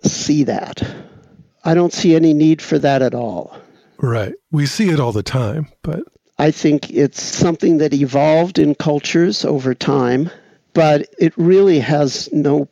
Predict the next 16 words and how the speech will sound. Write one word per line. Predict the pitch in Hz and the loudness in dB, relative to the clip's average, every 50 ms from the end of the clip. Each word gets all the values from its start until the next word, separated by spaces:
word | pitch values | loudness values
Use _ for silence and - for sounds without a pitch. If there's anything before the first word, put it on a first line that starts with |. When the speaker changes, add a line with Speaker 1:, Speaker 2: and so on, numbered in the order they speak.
| _ _ - | _ _ -16
Speaker 1:
place | - - - 151 151 156 214 277 - - - - - - - - - _ _ - | -8 -4 -2 0 2 2 0 0 -2 -6 -10 -10 -12 -14 -18 -20 -20 _ _ -2
in | 147 143 143 139 139 135 123 123 123 127 143 _ - | 0 0 2 2 0 0 0 -2 -2 -4 -4 _ -4
the | 175 143 | -4 -2
world | 143 147 147 151 151 147 139 | 0 2 2 2 2 2 0
of | 139 117 127 | -2 -2 -2
a | 127 | -2
meditation | 135 131 127 123 160 151 - - 147 143 139 - - 139 117 | -2 0 -2 -2 -2 -4 -2 0 0 0 0 -2 -2 -4 -4
teacher. | - - - 175 185 - - 135 135 139 135 | -4 -4 -4 -4 -4 -4 -4 -2 0 0 0
A | 135 139 - - - _ - - - - - _ - | 0 -2 -4 -6 -10 _ -20 -20 -20 -20 -16 _ -2
meditation | 156 156 180 175 165 180 180 - 185 180 165 - - 160 143 | 0 2 2 4 4 4 2 2 2 0 0 0 0 -2 -2
teacher | - - - 185 - - - 180 156 147 139 131 - - | 0 0 0 0 0 0 0 2 2 4 2 2 0 0
is | - 135 135 127 123 120 117 113 - - - 160 | 0 0 2 2 2 0 -2 -4 -6 -6 -2 0
like | 147 151 - | 0 0 2
a | - | 0
doctor. | - - - 131 147 185 240 - - - - - - - - - _ - | -2 0 0 0 0 0 -2 -4 -4 -6 -6 -6 -6 -10 -18 -20 _ -2
There | - 156 156 143 139 147 | 0 2 2 2 2 -2